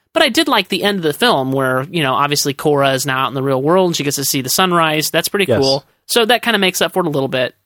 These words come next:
Speaker 2: Yes, I, I will.
Speaker 1: So
Speaker 2: Oh, the, can we just say one more like, though,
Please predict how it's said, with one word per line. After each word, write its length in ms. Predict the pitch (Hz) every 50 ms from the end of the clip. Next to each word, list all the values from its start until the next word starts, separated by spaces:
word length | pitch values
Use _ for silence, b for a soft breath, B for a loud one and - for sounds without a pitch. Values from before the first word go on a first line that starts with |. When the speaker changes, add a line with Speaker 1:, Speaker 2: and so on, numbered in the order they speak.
| _ _ _ _ _ _
Speaker 2:
Yes, 280 | 143 139 127 113 - - -
I, 380 | 147 151 170 175 170 156 - - _
I 220 | 139 139 143 139 131
will. 140 | 117 120
Speaker 1:
So 260 | 113 123 - 156 165 -
Speaker 2:
Oh, 260 | 143 139 131 117 - _
the, 180 | - 139 139 139
can 180 | - 165 170 175
we 100 | 196 190
just 180 | 208 202 -
say 160 | - 185 175
one 300 | 160 143 135 147 151 147
more 180 | 151 147 143 135
like, 280 | 135 135 135 139 131 -
though, 360 | - 143 143 143 147 143 135